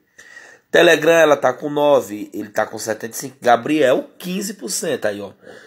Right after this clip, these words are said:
No tele-, no Telegram ele teve trinta e um, no YouTube trezentos mil votos,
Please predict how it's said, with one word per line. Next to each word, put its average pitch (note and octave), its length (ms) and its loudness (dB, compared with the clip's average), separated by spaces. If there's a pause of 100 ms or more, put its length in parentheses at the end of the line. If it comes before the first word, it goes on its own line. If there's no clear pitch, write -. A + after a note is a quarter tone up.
(380)
No A#2+ 460 6
tele-, A#2 400 4
no A2+ 320 0
Telegram A2+ 560 -2
ele G#2 120 -6
teve - 240 -8
trinta A2+ 300 -6
e E3 60 0
um, F#3 500 0 (260)
no A#2 720 0 (800)
YouTube B2 560 2
trezentos A2+ 480 2
mil C3 160 -4
votos, E3+ 640 2